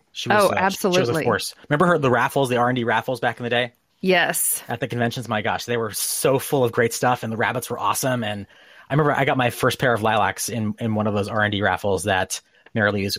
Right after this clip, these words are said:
Speaker 1: Mary Louise was, uh, overseeing at a convention. I think it was, gosh, I think it was two thousand in Columbus.
Speaker 2: Yeah, wow.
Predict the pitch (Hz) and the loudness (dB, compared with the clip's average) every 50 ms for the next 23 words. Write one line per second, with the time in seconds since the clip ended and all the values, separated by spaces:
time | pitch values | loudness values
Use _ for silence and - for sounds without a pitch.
0 | - - 123 120 120 120 117 117 113 113 110 104 107 - 107 98 95 95 - - | -8 -8 -4 -2 0 2 4 4 4 4 4 2 2 0 0 0 0 0 0 2
1 | 101 95 90 104 - 151 131 113 117 - - 123 110 104 104 104 - - 110 101 | 2 2 2 2 2 0 2 2 2 2 2 2 2 2 0 0 0 0 0 0
2 | - - 107 104 - 156 - 120 113 - - _ _ - 113 107 - - - - | 0 0 0 0 0 -2 -4 -6 -8 -10 -14 _ _ -10 -8 -8 -6 -6 -6 -4
3 | 156 139 135 113 - - - 127 - 113 123 113 107 98 98 95 107 110 101 98 | 0 2 2 2 2 2 0 0 2 2 2 2 0 0 0 0 0 0 2 0
4 | 95 - - _ _ _ _ _ _ - 208 220 254 277 294 247 190 175 175 180 | -2 -4 -8 _ _ _ _ _ _ 2 4 4 4 4 4 4 2 2 0 -2
5 | - 180 202 214 247 285 262 202 180 165 156 147 165 | -2 0 2 4 4 4 4 4 4 2 2 0 -2